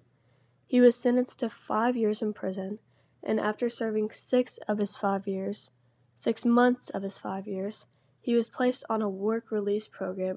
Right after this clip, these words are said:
and released to a type of halfway house. I talked about how each serial killer usually has some type of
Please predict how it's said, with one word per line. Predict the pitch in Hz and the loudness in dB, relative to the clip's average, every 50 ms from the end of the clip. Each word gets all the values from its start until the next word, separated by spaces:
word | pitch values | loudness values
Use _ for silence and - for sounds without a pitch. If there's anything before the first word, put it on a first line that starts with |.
| - | -4
and | 202 202 202 | -4 -4 -4
released | 202 196 196 208 220 240 - - - - | -2 -2 0 2 0 0 -2 -6 -10 -6
to | - 208 | -4 -4
a | 202 - - - _ _ | -4 -4 -6 -14 _ _
type | - - 214 208 - | -6 -4 -4 -4 -4
of | - - - - - | -6 -14 -10 -6 -2
halfway | 202 202 196 - - 220 208 208 | -2 -2 -2 -4 -6 -6 -6 -6
house. | 190 220 - - 247 - - - - _ _ _ _ _ _ _ _ _ _ _ _ _ _ _ _ _ _ _ _ _ _ - | -6 -10 -12 -12 -14 -14 -14 -14 -16 _ _ _ _ _ _ _ _ _ _ _ _ _ _ _ _ _ _ _ _ _ _ -6
I | - 226 | -4 -2
talked | 220 - 269 262 269 262 - | -2 2 2 0 0 2 0
about | 277 285 277 262 269 - | 2 2 2 2 2 0
how | 269 254 240 - | -2 -2 -2 -2
each | - 220 233 220 - - - _ _ _ _ _ _ _ _ _ _ _ _ | -2 -2 -2 -2 -4 -10 -12 _ _ _ _ _ _ _ _ _ _ _ _
serial | - - - 233 226 226 226 226 | -12 -6 -2 0 0 0 0 -2
killer | - 254 240 240 240 | -2 -2 0 2 2
usually | 240 233 220 220 220 220 - 240 226 220 | 0 0 0 -2 -2 -2 -2 -2 -2 -2
has | 196 226 220 208 - | -4 -4 -6 -6 -6
some | - - 226 220 | -6 -8 -8 -8
type | - - 226 220 - - | -8 -10 -12 -10 -8 -10
of | 208 | -12